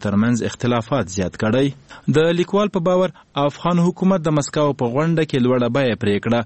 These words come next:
ولې لاسته راوړنه یې نه درلوده، خو مقابل لوري یعنې طالبانو له یادې غونډې د خپل تبلیغ لپاره ښه ګټه پورته کړه. د دنیا ورځپاڼې د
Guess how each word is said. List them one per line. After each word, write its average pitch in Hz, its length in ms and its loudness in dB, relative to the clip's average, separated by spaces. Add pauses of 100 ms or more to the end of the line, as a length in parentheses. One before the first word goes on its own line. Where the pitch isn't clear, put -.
(240)
ولې 156 300 2
لاسته 113 320 -2
راوړنه 139 340 2
یې 113 160 4
نه 123 60 0
درلوده، 104 440 0 (220)
خو - 120 -6 (120)
مقابل 113 480 0
لوري 160 240 2
یعنې 113 300 0
طالبانو 131 500 2
له 113 120 2
یادې 117 420 0
غونډې 165 300 2 (440)
د 120 100 0
خپل 123 180 -2
تبلیغ 113 460 0
لپاره 165 300 0
ښه 113 260 -4
ګټه 113 300 -2
پورته 101 240 -2
کړه. 135 220 0 (540)
د 175 140 4
دنیا 185 320 2
ورځپاڼې 170 480 -2
د 143 80 0